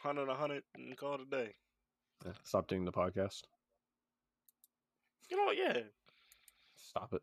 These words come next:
Speaker 2: Just stop
Speaker 1: Take
Speaker 2: doing it after we make that two hundred dollars.
Speaker 1: Yeah. Take
Speaker 2: We
Speaker 1: a
Speaker 2: did it. We,
Speaker 1: break.
Speaker 2: we pro-, we profited.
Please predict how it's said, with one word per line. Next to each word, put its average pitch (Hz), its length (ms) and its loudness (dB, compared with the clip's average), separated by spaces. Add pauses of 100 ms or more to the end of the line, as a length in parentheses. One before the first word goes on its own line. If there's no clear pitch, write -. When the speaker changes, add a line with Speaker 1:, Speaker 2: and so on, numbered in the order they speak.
Speaker 2:
Just 147 140 2
stop 113 140 10
Speaker 1:
Take 92 100 6
Speaker 2:
doing 92 160 4
it 95 120 4
after 95 220 4
we - 20 -
make 95 140 2
that 92 140 2
two 104 100 0
hundred 92 200 2
dollars. 107 280 4
Speaker 1:
Yeah. - 380 -20 (400)
Take - 20 10
Speaker 2:
We 196 80 12
Speaker 1:
a 151 40 12
Speaker 2:
did 123 160 12
it. 139 60 12
We, 151 120 12
Speaker 1:
break. 127 100 6
Speaker 2:
we 143 100 12
pro-, 139 240 2
we 135 140 8
profited. 113 460 8